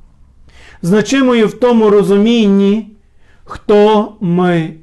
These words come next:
є. Е, і ця, е, цей вислів, цей стих,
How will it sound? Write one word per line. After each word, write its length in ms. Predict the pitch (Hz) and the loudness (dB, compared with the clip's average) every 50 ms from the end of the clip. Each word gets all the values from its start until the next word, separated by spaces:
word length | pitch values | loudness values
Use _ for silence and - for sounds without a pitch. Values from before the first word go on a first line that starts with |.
| _ - | _ -14
є. 520 | 156 131 131 131 139 143 135 117 107 101 - - - _ _ _ _ _ _ _ - - _ - - - _ - - - - - - - - - - - _ _ _ _ _ - - _ _ _ | -14 -12 -8 -4 -4 -2 -4 -4 -6 -10 -16 -20 -20 _ _ _ _ _ _ _ -20 -20 _ -20 -20 -20 _ -20 -20 -20 -20 -20 -20 -20 -20 -20 -20 -20 _ _ _ _ _ -20 -20 _ _ _
Е, 160 | 156 156 156 160 165 160 | -2 -2 -2 -2 -2 -4
і 80 | 170 143 135 165 - - | -6 -8 -8 -10 -12 -8
ця, 440 | - - 190 185 185 185 185 190 - | -6 -4 -2 -2 -2 -2 -4 -6 -6
е, 520 | 202 160 160 165 160 160 - - 220 226 185 - - | -6 -6 -4 -4 -4 -6 -6 -8 -12 -14 -14 -16 -10
цей 220 | - 185 170 165 | -6 -2 -2 -2
вислів, 560 | 151 143 160 175 185 185 180 - - 165 147 | 0 0 0 0 0 0 -2 -4 -6 -6 -6
цей 260 | 151 - 170 165 160 | -6 -6 -4 -4 -4
стих, 500 | 156 156 - - 170 180 190 190 - - | -4 -6 -6 -4 -2 -2 -2 -2 -6 -10